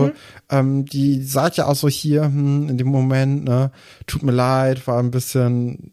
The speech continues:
Speaker 2: ne, äh, war irgendwie blöd.“ Und Philipp ist aber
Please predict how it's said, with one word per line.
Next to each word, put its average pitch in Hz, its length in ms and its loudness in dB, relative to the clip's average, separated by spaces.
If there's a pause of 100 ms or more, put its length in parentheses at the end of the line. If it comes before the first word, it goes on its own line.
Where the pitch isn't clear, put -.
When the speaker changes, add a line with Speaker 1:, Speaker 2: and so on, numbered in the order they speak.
Speaker 2:
ne, 123 480 0 (560)
äh, 120 300 2 (300)
war 131 160 2
irgendwie 131 220 0
blöd.“ 131 540 0 (340)
Und 127 160 2
Philipp 175 380 -2
ist 160 80 -6
aber 147 360 -2